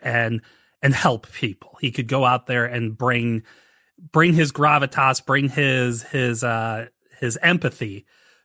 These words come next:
to help real people. And he would have a lot of shows that would deal with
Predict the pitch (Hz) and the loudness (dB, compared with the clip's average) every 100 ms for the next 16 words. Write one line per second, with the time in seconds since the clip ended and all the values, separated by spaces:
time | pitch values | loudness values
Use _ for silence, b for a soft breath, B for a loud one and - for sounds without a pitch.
0 | - 170 139 165 139 - 156 143 113 110 | 0 2 4 2 0 -4 -2 0 0 -2
1 | 101 92 - _ b b b 127 147 143 | -12 -14 -20 _ b b b 2 4 4
2 | 151 131 127 139 185 - 156 135 131 127 | 2 2 2 2 2 0 2 2 2 -2
3 | 131 123 123 120 120 113 110 | -4 -4 0 0 0 0 -2